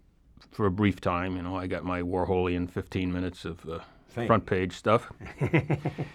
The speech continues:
Speaker 1: And, uh, as a matter of fact, wound up going to testify at the International Court of Justice in the case of Nicaragua versus the United States, where, as you know, the, uh,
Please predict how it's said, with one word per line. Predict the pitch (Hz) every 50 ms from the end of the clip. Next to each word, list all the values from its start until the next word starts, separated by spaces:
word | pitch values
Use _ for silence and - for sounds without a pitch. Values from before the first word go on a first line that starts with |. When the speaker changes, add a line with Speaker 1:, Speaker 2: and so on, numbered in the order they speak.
| 110 - - - - -
Speaker 1:
And, | 95 95 95 101 98 98 98 98 95
uh, |
as | 95 95 95 98
a |
matter | 101 107 107 104
of | -
fact, | - 101 98 85
wound | 95 95 101 101 98
up | 101 98 - -
going | 101 98 98 95
to | 95
testify | 90 - 107 95 - - 95 - - 90 90 90 92 95
at | 92 90 87 87 -
the | - 92 90 90 92 98
International | 95 92 95 95 92 90 - 92 82
Court | - - 98 92
of | 90 82
Justice | - 98 90 87 - - 95 90 -
in | 92 85
the | 82
case | - 98 92 87 -
of | 92 87
Nicaragua | 90 90 - 90 87 87 85 87 87 87
versus | 85 92 85 85 - 92 -
the | - 90
United | 90 90 87 87 87 90 85
States, | - - - 80 78 - - - -
where, | - 98 127 127
as | 113 107 - -
you | 117
know, | 107 90 87 92 104 101
the, | 95 98 95 95
uh, | 90